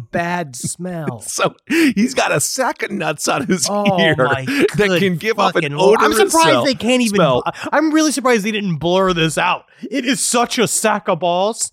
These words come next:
Speaker 2: It's such a sack of balls. So, but thank God, Doctor Sandra Lee, not to be confused with the woman who is a chef, uh, formerly married to that scumbag up there in New York,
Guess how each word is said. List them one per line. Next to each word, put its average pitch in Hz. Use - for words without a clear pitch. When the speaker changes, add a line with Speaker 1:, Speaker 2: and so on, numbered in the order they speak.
Speaker 2:
It's 147
such 127
a 113
sack 104
of 90
balls. 92
So, 139
but 143
thank 269
God, 92
Doctor 127
Sandra 151
Lee, 113
not 123
to 151
be 147
confused 131
with 117
the 117
woman 117
who 110
is 95
a 107
chef, 101
uh, 98
formerly 113
married 104
to 104
that 98
scumbag 107
up 98
there 104
in 98
New 98
York, 110